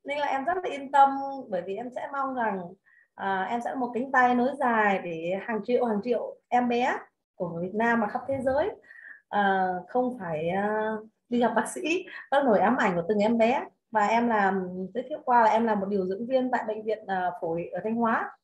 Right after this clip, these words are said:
Nên là thỉnh thoảng có những bé nhi đến mà chỉ chụp phim thôi là em đã sợ. Tức là em nghe tiếng con nít khóc em đã nổi da gà rồi. Con thì em một cái là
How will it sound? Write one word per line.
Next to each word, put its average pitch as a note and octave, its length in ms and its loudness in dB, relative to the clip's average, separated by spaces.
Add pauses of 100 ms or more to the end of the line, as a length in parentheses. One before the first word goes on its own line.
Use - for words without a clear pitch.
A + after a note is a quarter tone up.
(380)
Nên B3 120 2
là F3+ 500 4 (220)
thỉnh F#3 180 -2
thoảng E3+ 200 -6
có F#3+ 80 2
những C4 220 0
bé C4 160 2
nhi B3+ 220 4
đến D4 260 0
mà C4+ 160 -4
chỉ - 140 -12
chụp G3 100 -2 (100)
phim C4+ 200 2
thôi B3 100 4
là G3+ 80 4
em G#3 140 4
đã B3 80 0 (120)
sợ. C4 80 2 (400)
Tức D#4+ 60 2
là D4 80 8
em B3 140 8
nghe B3 200 6
tiếng D4+ 140 0
con E4+ 120 2
nít G4+ 220 0
khóc F#4 140 6
em B3 120 4
đã A#3+ 60 6
nổi F#3+ 200 6
da B3+ 100 6
gà B3 380 4
rồi. F#3 120 -4 (520)
Con B3 220 6
thì A#3 60 2
em A#3+ 160 4
một A3 100 0
cái G3+ 200 4
là F#3 420 2